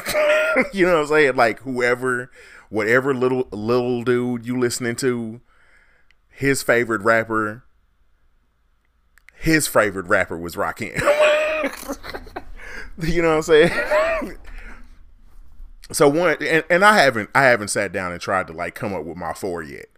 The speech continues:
Like, I decided I'd talk through it while I recorded. You know what I'm saying? So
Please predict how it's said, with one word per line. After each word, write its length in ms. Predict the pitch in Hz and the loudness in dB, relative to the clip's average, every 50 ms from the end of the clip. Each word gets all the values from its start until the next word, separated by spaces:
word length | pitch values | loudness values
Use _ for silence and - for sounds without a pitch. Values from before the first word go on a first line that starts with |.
| _ _ _ _ _ | _ _ _ _ _
Like, 220 | - 104 101 - 98 | -2 -2 -2 2 4
I 100 | 107 113 | 4 4
decided 420 | 98 101 - 117 101 98 92 87 | 4 0 0 2 2 2 2 2
I'd 220 | 98 92 87 82 | 0 -2 -2 -4
talk 320 | - - 107 95 90 - - | -4 -4 -4 -4 -4 -6 -10
through 200 | 110 98 92 85 | -10 -10 -8 -10
it 60 | - | -8
while 200 | 90 90 92 95 | -6 -4 -4 -4
I 100 | 85 80 | -4 -6
recorded. 520 | 80 67 - - 104 87 76 - 50 - - | -8 -10 -12 -12 -10 -10 -10 -10 -12 -18 -20
You 140 | - 95 95 | -18 -16 -14
know 80 | 92 90 | -12 -12
what 60 | 90 | -12
I'm 60 | 90 | -10
saying? 360 | - 95 92 92 90 85 85 - - - - - - - - | -8 -8 -8 -8 -10 -12 -12 -14 -14 -16 -16 -18 -18 -18 -10
So 480 | - - 120 101 98 95 92 87 87 | -4 0 0 0 0 -2 -4 -6 -10